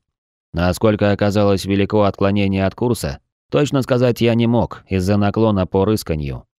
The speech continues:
который мы должны были выдерживать, чтобы не прервалась радиосвязь. Однако отметки прохождения трассы на моём стекле после зажигания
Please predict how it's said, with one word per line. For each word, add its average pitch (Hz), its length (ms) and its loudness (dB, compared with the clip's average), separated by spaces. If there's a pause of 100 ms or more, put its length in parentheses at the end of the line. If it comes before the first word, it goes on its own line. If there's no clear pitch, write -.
который 123 440 4
мы 123 100 2
должны 117 380 2
были 113 180 2
выдерживать, 110 640 0
чтобы 107 380 0
не 107 120 2
прервалась 101 600 0
радиосвязь. 92 720 -4 (340)
Однако 123 480 0
отметки 123 400 0
прохождения 113 720 0
трассы 113 420 0
на 107 140 0
моём 104 280 0
стекле 110 420 0
после 90 380 -2
зажигания 87 720 -2